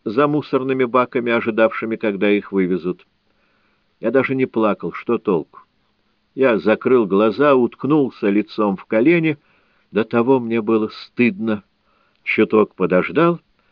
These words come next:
а потом вызвал легавого. То был самый сильный легавый,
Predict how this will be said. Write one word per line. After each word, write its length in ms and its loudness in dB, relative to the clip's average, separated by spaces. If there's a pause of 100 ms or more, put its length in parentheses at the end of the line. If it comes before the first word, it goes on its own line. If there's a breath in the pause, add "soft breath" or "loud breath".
(260)
а 100 -8
потом 380 0
вызвал 480 0 (160)
легавого. 760 -4 (1400)
То 140 -2
был 180 0
самый 420 -2
сильный 480 0
легавый, 560 0